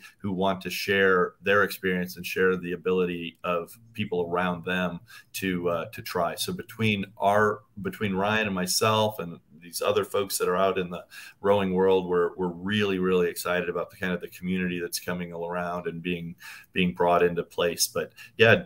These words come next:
demoing a boat is, is great. Um, and we'd love to put people into them. We can't, we can't be every place all the time, you know, right away. Um, so we're kind of going from Florida and from Tennessee north as we, as the season allows. So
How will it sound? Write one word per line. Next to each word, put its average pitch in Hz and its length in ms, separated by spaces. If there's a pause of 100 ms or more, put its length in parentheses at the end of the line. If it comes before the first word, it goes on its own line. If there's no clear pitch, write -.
demoing 104 420
a 95 40
boat 95 340
is, - 320
is 90 180
great. 104 540
Um, 85 400 (260)
and 87 180
we'd 85 160 (280)
love 90 200
to - 60
put - 180
people - 320
into 95 180
them. 85 120
We 85 80
can't, 107 340
we 104 120
can't 120 220
be 113 200
every 113 280
place 113 560 (1120)
all 107 200
the 101 100
time, 107 580 (560)
you 104 100
know, 98 60
right 101 240
away. 117 500 (280)
Um, 95 360
so - 160
we're 95 120
kind 104 200
of 92 140 (240)
going 101 300
from 107 280
Florida 104 480
and 92 140
from 104 260
Tennessee 101 560
north 101 460
as 92 240
we, 90 300 (240)
as 101 160
the 92 60
season 95 420
allows. 85 440
So 87 340